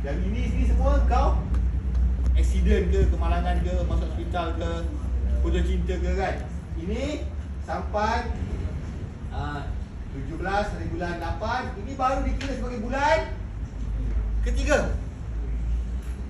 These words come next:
Faham? Sebab itu, ada di kalangan korang yang mungkin tak boleh habis tepat-tepat, ada yang mungkin boleh habis lambat.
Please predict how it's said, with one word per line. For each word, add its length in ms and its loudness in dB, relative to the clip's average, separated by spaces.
Faham? 340 2
Sebab 300 -2
itu, 200 -6
ada 240 -4
di 140 -4
kalangan 340 -6
korang 320 -6
yang 220 -2
mungkin 340 -6
tak 240 -6
boleh 220 -6
habis 400 -6
tepat-tepat, 680 -4
ada 240 -6
yang 240 -2
mungkin 160 -6
boleh 160 -6
habis 240 -4
lambat. 360 -2